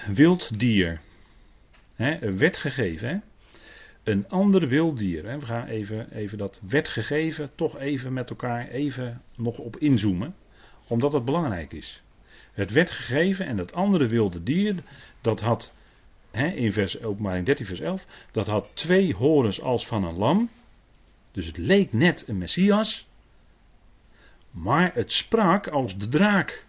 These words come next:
Je moet altijd letten op de woorden die gesproken worden en de betekenis. Hè, iemand kan tekenen en wonderen doen, maar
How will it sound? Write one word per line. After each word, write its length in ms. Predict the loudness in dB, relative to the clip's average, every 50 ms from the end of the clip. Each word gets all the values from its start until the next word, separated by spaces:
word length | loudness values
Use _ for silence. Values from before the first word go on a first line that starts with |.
| -20 -20 -10
Je 100 | -4 -2
moet 140 | 0 0 2
altijd 240 | 0 -2 -2 -2 0
letten 260 | 0 0 0 0 -2
op 100 | -2 -2
de 80 | -2 0
woorden 360 | 2 2 4 4 2 2 0
die 160 | 0 -2 -4
gesproken 440 | -4 -6 -4 -2 -2 -2 -2 -2 -4
worden 200 | -4 -4 -4 -4
en 80 | -4 -4
de 60 | -6
betekenis. 720 | -6 -4 -4 -4 -2 -2 -2 -2 -2 -4 -4 -8 -12 -14 -20 -20 -20 _ _ _ -20 -20 _ -20 -20 -20 -20 _ _ -20 _ _ -20 _ _ _ _
Hè, 200 | -8 -6 -6 -2
iemand 280 | 0 0 0 0 0 -2
kan 200 | -2 -2 0 4
tekenen 400 | 4 4 4 4 2 0 0 0
en 60 | 0
wonderen 360 | 0 2 2 2 2 0 0
doen, 260 | 0 0 0 -2 -2
maar 320 | -2 0 0 0 0 -2